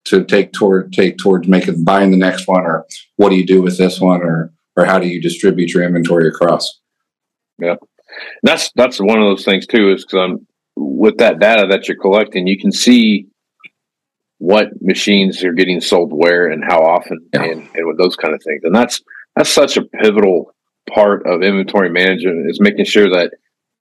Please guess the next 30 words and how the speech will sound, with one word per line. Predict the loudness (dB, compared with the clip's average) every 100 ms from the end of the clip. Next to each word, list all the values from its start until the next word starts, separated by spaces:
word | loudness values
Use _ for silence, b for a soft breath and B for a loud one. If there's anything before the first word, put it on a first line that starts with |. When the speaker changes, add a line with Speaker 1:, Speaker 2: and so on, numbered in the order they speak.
| _ _ _ _ _ _ _ -2
Speaker 2:
I |
mean, | 2 2 0 -6 -14 0
dealerships | 2 2 0 -2
have | 0
gotten | 0 2
so | 0
big | 2 2 2
now | 2 0
that | -2
you've | -2
got, | 2 2 0
you | -6
know, |
ten | -2 0 0
dealerships | 2 0 0 -4 -4
or | -4
twelve | 2 2
or | 2
fifteen | -2 -2 0 -2
or |
twenty | 0 0 2
or | 0
thirty | 2 0 2 0
or |
whatever | 2 0 -2
you | -2
got | 0 0 0
now. | -4 -4
And, | -6 _ _ _ _ _ _ -2
and | 0 0 -4